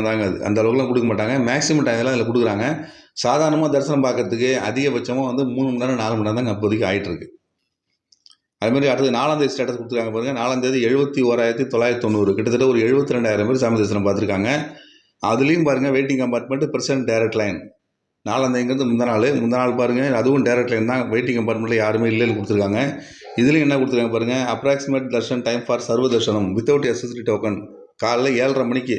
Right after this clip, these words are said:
after செவன் தேர்ட்டிக்கு மேல வந்தா சிக்ஸ் ஹவர்ஸ்ல சாமி தரிசனம் பார்க்கலாம்னு போட்டிருக்காங்க. இந்த மாதிரி தாங்க இருக்கு. மூணாம் தேதி, நாலாம் தேதி இப்படி தான் இருக்கு. நேத்து அஞ்சாம் தேதி இதே மாதிரி தான் சூழ்நிலை இருந்தது. எட்டு மணி நேரம் தான் மேக்ஸிமம் டைம். டிக்கெட் இல்லாமல் போனால் அதிகபட்சமா எட்டு மணி நேரத்துல சாமி தரிசனம் பார்க்கலாம் அப்படிங்கிற மாதிரி தான் சூழ்நிலை இருக்குங்க.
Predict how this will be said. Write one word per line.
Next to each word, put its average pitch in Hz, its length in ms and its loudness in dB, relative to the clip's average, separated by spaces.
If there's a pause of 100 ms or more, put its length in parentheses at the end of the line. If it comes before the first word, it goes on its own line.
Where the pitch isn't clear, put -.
(220)
after 143 240 -2 (160)
செவன் 127 240 2
தேர்ட்டிக்கு 117 280 0
மேல 123 180 2
வந்தா 110 180 0 (160)
சிக்ஸ் 139 240 -2
ஹவர்ஸ்ல 151 300 2
சாமி 123 180 -2
தரிசனம் 110 260 -2
பார்க்கலாம்னு 104 320 -2
போட்டிருக்காங்க. 90 360 -6 (1200)
இந்த 123 140 2
மாதிரி 127 160 2
தாங்க 139 180 2
இருக்கு. 113 220 -2 (800)
மூணாம் 120 260 0
தேதி, 123 200 0
நாலாம் 120 200 0
தேதி 117 100 0
இப்படி 113 140 2
தான் 113 80 2
இருக்கு. 135 240 -2
நேத்து 113 240 -2
அஞ்சாம் 139 320 2
தேதி 127 160 0 (120)
இதே 127 180 0
மாதிரி 120 160 0
தான் 123 120 -2
சூழ்நிலை 117 300 -2
இருந்தது. 113 320 0 (460)
எட்டு 117 180 -2
மணி 135 120 2
நேரம் 135 180 2
தான் 135 140 0
மேக்ஸிமம் 127 400 0
டைம். 123 180 0 (140)
டிக்கெட் 123 300 0
இல்லாமல் 127 400 2
போனால் 123 280 0 (240)
அதிகபட்சமா 127 600 0
எட்டு 123 140 0
மணி 117 120 2
நேரத்துல 120 240 0
சாமி 110 180 0
தரிசனம் 107 280 0
பார்க்கலாம் 107 240 0
அப்படிங்கிற 101 280 0
மாதிரி 113 140 2
தான் 120 100 -4
சூழ்நிலை 107 280 2
இருக்குங்க. 104 260 0